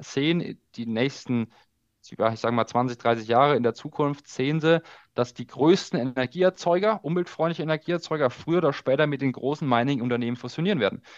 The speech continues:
Weil so haben die Mining-Unternehmen kostenlosen Strom und die Energieerzeuger haben plötzlich einen Gewinn, den sie vorher nicht nutzen konnten. Und dadurch hast du eine Win-Win-Situation. Und das Interessante ist eben, durch dieses Bitcoin-System, wenn wir quasi hingehen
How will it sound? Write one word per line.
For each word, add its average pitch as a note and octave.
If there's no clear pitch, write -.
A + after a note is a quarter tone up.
Weil B2+
so G3+
haben G3
die D3
Mining-Unternehmen E3
kostenlosen D3+
Strom D3+
und B2+
die C#3+
Energieerzeuger D#3
haben D#3+
plötzlich D3
einen C3+
Gewinn, D#3+
den D#3
sie C#3
vorher D3
nicht A#2+
nutzen G3
konnten. G#2+
Und B2+
dadurch D#3
hast E3
du D#3
eine C#3
Win-Win-Situation. D#3+
Und A2+
das -
Interessante D3+
ist -
eben, F3
durch G3+
dieses E3
Bitcoin-System, E3
wenn E3
wir F3
quasi C#3
hingehen E3